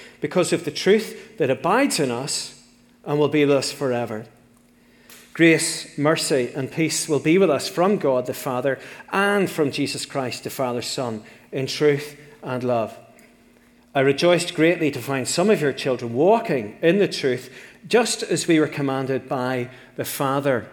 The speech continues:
And now I ask you, dear lady,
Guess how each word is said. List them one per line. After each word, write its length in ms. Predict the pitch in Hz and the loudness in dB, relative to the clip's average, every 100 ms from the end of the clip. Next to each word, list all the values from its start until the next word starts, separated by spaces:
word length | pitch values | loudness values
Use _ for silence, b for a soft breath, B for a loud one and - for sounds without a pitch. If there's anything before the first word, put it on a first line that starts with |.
| - - _ _ B B B B B | -20 -20 _ _ B B B B B
And 180 | 113 117 | -4 0
now 200 | 135 139 | 2 4
I 320 | 135 143 123 | 2 2 0
ask 340 | 131 156 - 143 | 0 0 -2 -2
you, 80 | |
dear 260 | - 139 127 | 0 2 2
lady, 400 | 127 143 131 | 4 4 2